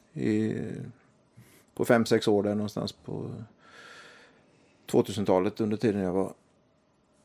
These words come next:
mest under tiden jag var ordförande i församlingen då, som jag var lite borta från, liksom, den aktiva delen i kören, men den har ju alltid stått mig varmt om hjärtat, såklart, hela tiden.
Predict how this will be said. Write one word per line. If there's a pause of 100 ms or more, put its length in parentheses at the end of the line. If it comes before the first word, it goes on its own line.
(180)
mest
under
tiden
jag
var
ordförande
i
församlingen
då,
som
jag
var (260)
lite (400)
borta (140)
från,
liksom,
den
aktiva
delen
i
kören,
men
den
har
ju
alltid (540)
stått
mig
varmt
om
hjärtat,
såklart, (360)
hela
tiden.